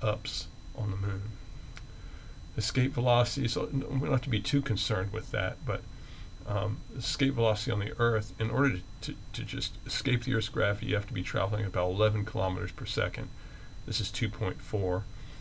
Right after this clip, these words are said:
and so it'd be a lot easier to escape the Moon. That's why it wasn't that hard for the astronauts in the Apollo program to launch themselves out.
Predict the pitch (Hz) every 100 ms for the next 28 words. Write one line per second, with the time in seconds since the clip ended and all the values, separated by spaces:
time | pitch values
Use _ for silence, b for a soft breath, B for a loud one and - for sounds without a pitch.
0 | B - - - 98 104 98 104 107 107
1 | - 92 90 - 104 101 92 120 110 101
2 | B B B - 104 104 95 107 104 95
3 | 104 131 - 107 98 104 98 92 92 104
4 | - 98 92 90 92 90 - 107 101 98
5 | 101 92 98 95 98 95 98 95 101 -
6 | 113 - 98 101 101